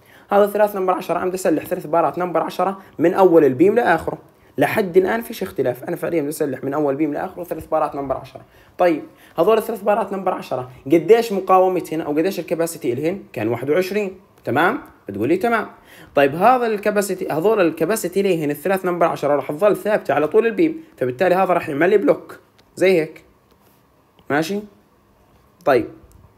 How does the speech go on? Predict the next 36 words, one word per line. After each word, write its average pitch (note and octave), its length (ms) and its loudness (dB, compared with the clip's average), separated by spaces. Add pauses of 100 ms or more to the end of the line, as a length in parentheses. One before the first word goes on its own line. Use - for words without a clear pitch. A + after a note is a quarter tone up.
(1500)
فإحنا C3+ 240 -4
في D#3 160 0
عندنا F3 440 0
هذا D#3+ 100 0
البلوك G3 400 0
الأول. E3 400 2 (680)
طب F#2 160 -10
بالنسبة F3 440 -2
للثلاثة A#3 480 -4
نمبر G#3+ 300 -4
عشرة E3+ 360 -6
هذول D#3+ 200 -2
اللي C#3 140 -2
ظلن، A2 340 -2 (520)
هذول F#3+ 240 -2
لو F3 280 -2
اجيت F#3+ 200 -10
سألتك - 420 -10 (320)
وين G#3+ 240 -2
اجي C#3 200 -4
احطهم؟ B2 460 -8 (440)
ايوه، A2 500 -2
احطهم G3+ 400 0
يعني D#3+ 200 4
كمان F3+ 280 0
مرة E3+ 220 -2
على C#3 140 0
طول E3 200 0
البيم؟ E3 360 -2 (120)
لو A2 120 -2
حطيتهم F3+ 380 -4
كمان G3 240 -4
مرة E3 180 0
على D3 160 0
طول F#3+ 180 4
البيم، G#3+ 340 0